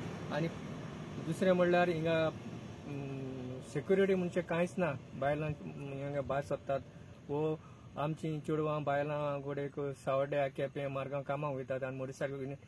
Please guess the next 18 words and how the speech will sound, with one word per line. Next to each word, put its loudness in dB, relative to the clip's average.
हे -2
सायडीन 0
पास 4
जातात। 0
म्हणजे 0
इतली 2
तेंकां 4
भिरांत 0
पडटा, 2
कित्याक -4
एक 4
लागून 2
लायटीचो 0
हें 2
हिंगा -2
ना, -2
पयलींचो 2
ना। 0